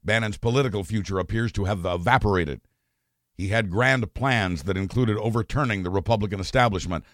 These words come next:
Unlike Trump and company, Bannon has not tried to distance himself from the book, although he claims his remark about treason was not about the president's son, but instead about the president's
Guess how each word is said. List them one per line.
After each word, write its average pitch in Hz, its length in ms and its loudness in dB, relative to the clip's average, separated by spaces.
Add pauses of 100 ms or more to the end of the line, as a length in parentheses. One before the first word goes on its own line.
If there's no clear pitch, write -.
(220)
Unlike 135 440 0
Trump 151 340 0
and 104 140 -2
company, 117 360 2
Bannon 127 340 2
has 107 200 0
not 147 280 2
tried 104 320 0
to 101 60 -4
distance 98 400 -4
himself 101 420 -2
from 92 180 -2
the 90 80 -2
book, 151 320 2 (520)
although 98 260 -2
he 113 100 2
claims 120 320 -2
his 104 160 -4
remark 113 340 2
about 113 220 0
treason 117 460 -2
was 101 220 0
not 127 360 0
about 117 240 0
the 107 80 -8
president's 113 520 -2
son, 147 260 0
but 127 120 2
instead 147 380 2
about 127 220 0
the - 40 -12
president's 131 480 -2